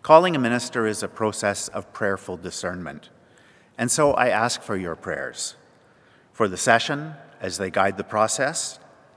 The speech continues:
for the search committee when it is appointed,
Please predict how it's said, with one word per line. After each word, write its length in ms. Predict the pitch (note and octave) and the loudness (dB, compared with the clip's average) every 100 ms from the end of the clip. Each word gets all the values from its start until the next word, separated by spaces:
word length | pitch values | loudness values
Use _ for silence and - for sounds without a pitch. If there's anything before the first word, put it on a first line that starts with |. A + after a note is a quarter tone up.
| _ _ - - - _ | _ _ -20 -20 -20 _
for 160 | - | -4
the 100 | F#2+ | -2
search 360 | F#2 B2 B2+ - | 0 0 0 -2
committee 420 | C#3+ B2 C3 D3+ | -2 0 0 0
when 220 | C3 G2 | -2 -2
it 160 | G#2+ G#2 | -2 -2
is 160 | A2+ B2 | -2 -2
appointed, 580 | - G#2+ A2+ D3+ D#3 | -2 -2 -2 -8 -12